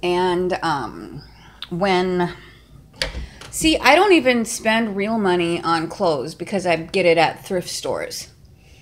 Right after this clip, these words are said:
And it's kind of a bad addiction of mine. Um, sometimes I really like to just have new things. Um, I like to have a new, new shirt.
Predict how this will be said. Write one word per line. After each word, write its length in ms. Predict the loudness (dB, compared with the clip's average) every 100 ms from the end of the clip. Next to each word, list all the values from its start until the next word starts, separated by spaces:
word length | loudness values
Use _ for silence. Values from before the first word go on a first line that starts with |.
| -20 -16 -4
And 120 | 0
it's 180 | 0 -4
kind 320 | -4 -2 0
of 140 | 0
a 400 | 2 2 2 -2 -8
bad 640 | 2 4 6 4 2 -4 -6 -8 -8 -10
addiction 500 | -8 -6 -6 -6 -4
of 140 | -4 -2
mine. 460 | -2 0 -2 -4 -10 -20 -20 -20 -20 -20 -20 -20 -18 -16 -6
Um, 500 | -2 -2 -4 -8 -12 -18 -20 -20 -20 -20 -20 -20 _ -20
sometimes 680 | -2 0 2 0 0 0 2
I 200 | 4 4
really 600 | 2 2 2 4 2 2
like 520 | -4 -2 0 0 -2
to 100 | -8
just 240 | -4 -4
have 360 | -2 2 2 2
new 300 | 2 2 2
things. 800 | 2 0 0 -4 -10 -14 -16 -16 -20 _ _ -20 _ -20 -20 -20 -20 -16 -4
Um, 240 | -2 0
I 100 | 0
like 340 | 2 2 0 -2
to 60 |
have 280 | -6 -2 -2
a 60 | -2
new, 640 | -2 -2 2 2 2 0 -6 -18 -20 -20 -20 _ -20 -20 -20 _ _ -8
new 260 | -4 -2 -2
shirt. 680 | -2 -2 0 0 -2 -10